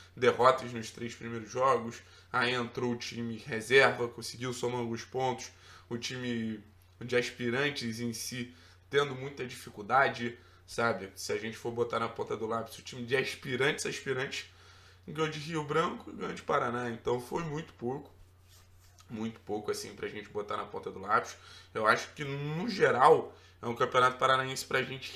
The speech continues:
reavaliar tudo que foi feito e não cometer os mesmos erros, porque se existia a expectativa da gente se reforçar com oito, nove, dez peças vindo dessa geração, é,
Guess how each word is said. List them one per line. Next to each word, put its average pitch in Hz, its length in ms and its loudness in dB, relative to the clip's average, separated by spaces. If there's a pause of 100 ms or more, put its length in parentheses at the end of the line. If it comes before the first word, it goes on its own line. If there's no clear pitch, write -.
reavaliar 143 960 0 (140)
tudo 156 200 -8
que - 120 -16
foi 120 180 -6
feito - 480 -10 (640)
e 143 80 -2
não 151 140 2
cometer 156 440 -4
os 147 80 -8
mesmos 139 400 -8
erros, 120 240 -4
porque - 480 -6 (260)
se - 140 -8
existia 147 340 -4
a - 60 -4
expectativa - 640 -2
da 120 100 -2
gente 117 240 -8
se - 80 -12
reforçar 120 400 -10
com - 180 -16 (120)
oito, 123 440 -2 (140)
nove, 113 380 -6
dez 123 360 -4
peças 120 480 -6 (400)
vindo 135 360 -2
dessa 127 260 2
geração, 120 580 0 (320)
é, 110 580 2